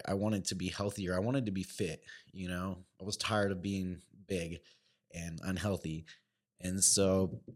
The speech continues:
I set out to do just that. And so, um, now fast forward back to where we were in the story before.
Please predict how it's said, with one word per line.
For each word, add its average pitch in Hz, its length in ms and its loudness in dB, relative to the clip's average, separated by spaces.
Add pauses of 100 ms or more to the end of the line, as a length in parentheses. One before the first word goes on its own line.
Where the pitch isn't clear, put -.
(560)
I - 80 4
set 127 260 10
out 120 160 10
to 110 80 4
do 107 140 6
just 107 260 6
that. 104 380 4 (340)
And 101 160 -2
so, 101 520 4
um, 92 440 0 (760)
now 101 380 2
fast 120 300 4
forward 117 280 6
back 110 180 2
to 117 100 2
where 107 100 4
we 104 80 4
were 110 140 6
in 107 80 2
the 107 80 4
story 101 220 2
before. 110 520 4